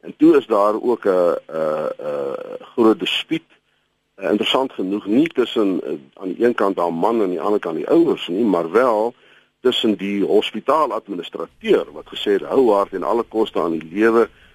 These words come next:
ten einde die fetus 'n kans gegee om ge-, gebore te word en toe, uh, die,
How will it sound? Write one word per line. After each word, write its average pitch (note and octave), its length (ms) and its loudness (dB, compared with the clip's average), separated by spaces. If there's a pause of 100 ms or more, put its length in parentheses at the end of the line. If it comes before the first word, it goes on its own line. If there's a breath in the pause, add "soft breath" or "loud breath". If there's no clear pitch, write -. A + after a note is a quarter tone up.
(120)
ten F2+ 160 -2
einde G#2+ 360 4
die F2 120 -10
fetus G#2+ 440 0
'n F2 80 -8
kans G2+ 260 0
gegee F#2 240 -4
om F2+ 120 -4
ge-, - 340 -20
gebore G#2 400 0
te A#2 100 -2
word G#2 300 4 (600)
en F#2+ 340 0
toe, A2 600 4
uh, F#2 320 4 (100)
die, F#2+ 480 -8